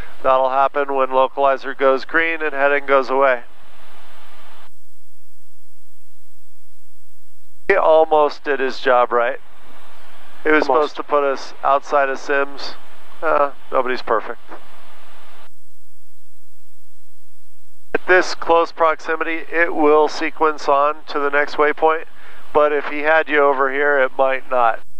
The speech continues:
Speaker 1: So you might have to activate that next segment. Otherwise, you'd be reading distance sims the whole way in on the approach. But you can see it did just sequence on to the next segment. So that looks good.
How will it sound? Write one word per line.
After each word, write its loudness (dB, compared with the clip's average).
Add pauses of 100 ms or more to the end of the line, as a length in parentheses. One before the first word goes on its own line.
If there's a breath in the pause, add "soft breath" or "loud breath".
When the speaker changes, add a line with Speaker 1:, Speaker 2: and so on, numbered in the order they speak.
(180)
Speaker 1:
So 4
you -4
might 0
have 2
to -2
activate 0
that 2
next -4
segment. 2 (440 loud breath)
Otherwise, 2
you'd -8
be -4
reading -2
distance 0 (460)
sims 0 (300 loud breath)
the 4
whole 4
way 0
in -2
on 0
the -2
approach. -2 (380 loud breath)
But 2
you -2
can -4
see 0
it 4
did 4
just 2
sequence 0
on 0
to -4
the 0
next -2
segment. 0 (800 loud breath)
So 2
that 0
looks -4
good. 2